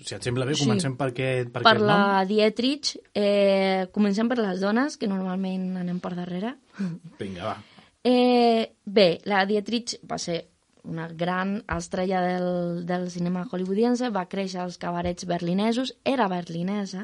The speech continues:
Speaker 2: era, bueno, era alemanya, eh, en, bisexual, se suposa, o con una, en una aparença andrògina i, una,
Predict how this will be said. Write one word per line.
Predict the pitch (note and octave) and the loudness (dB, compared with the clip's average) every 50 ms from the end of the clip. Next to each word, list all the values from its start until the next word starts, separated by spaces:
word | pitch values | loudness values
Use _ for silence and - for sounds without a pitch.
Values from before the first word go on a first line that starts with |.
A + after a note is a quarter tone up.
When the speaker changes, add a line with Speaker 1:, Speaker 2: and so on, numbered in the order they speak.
| - - | -8 -8
Speaker 2:
era, | - F#3 F#3 F#3 F3+ E3+ | -6 -4 -4 -4 -6 -6
bueno, | E3+ - - E3 E3+ E3+ | -8 -8 -8 -8 -6 -6
era | E3+ F3 | -6 -4
alemanya, | F3 F3 F#3+ G#3+ G#3+ G#3 G#3 G#3 A#3+ - - - - - - - - - - _ _ - | -4 -2 -2 -2 -2 -2 -2 -4 -6 -8 -14 -20 -20 -20 -20 -20 -20 -20 -20 _ _ 2
eh, | A#3 A#3 A#3+ A#3+ A#3+ A#3 | 4 6 6 6 6 6
en, | A#3 A#3 A#3 A#3 A3+ A3+ A3+ G#3+ G#3+ - - _ _ _ _ _ _ - - A3 G#3+ G#3+ G#3+ - - - - - - - - - - - - - - _ _ _ | 6 6 6 4 4 4 2 0 -2 -4 -8 _ _ _ _ _ _ -6 -4 -2 0 0 -2 -4 -6 -8 -10 -12 -12 -14 -20 -20 -20 -20 -20 -20 -20 _ _ _
bisexual, | - F#3 F#3 F#3 F#3 F3 F3 F3 E3 E3+ - - F#3+ F#3 F#3+ G3 G3+ G#3+ A#3+ C#4 C#4 | -10 -6 -2 0 0 2 0 0 -2 -2 -4 -2 2 4 4 6 6 6 4 4 2
se | - A3 G3 | -2 -4 -4
suposa, | F#3+ G3 G3 F#3+ - G#3+ A#3 A#3+ A#3+ A3 A#3+ C4+ D4+ F4 _ _ - - - - - - - | -4 -4 -6 -2 0 2 2 2 0 0 -2 -4 -4 -6 _ _ -20 -20 -20 -20 -20 -20 -12
o | - G#3+ - | -10 -8 -2
con | F#3+ F#3 | 0 0
una, | F#3+ F#3+ - - F#3 | 0 0 0 -2 -2
en | F#3 F#3 | -2 0
una | F#3+ F#3 F3 | 0 0 -2
aparença | F3 F3+ E3+ E3+ F3 F3 E3+ F3 E3+ | -2 -2 -2 -2 -2 -4 -4 -4 -4
andrògina | F3 F3 F3 F3 F#3+ F#3+ G3+ F#3+ F#3+ G3+ G3+ G#3 G#3 G#3+ G#3 G#3 G#3 | -2 0 0 2 2 2 2 2 0 0 0 0 0 0 -2 -2 0
i, | G#3 G3 | 0 0
una, | F#3+ F#3+ F#3 F#3 F#3 F#3 F3+ F3+ F3 F3 F3 | 0 0 0 -2 -2 -2 -4 -4 -4 -6 -8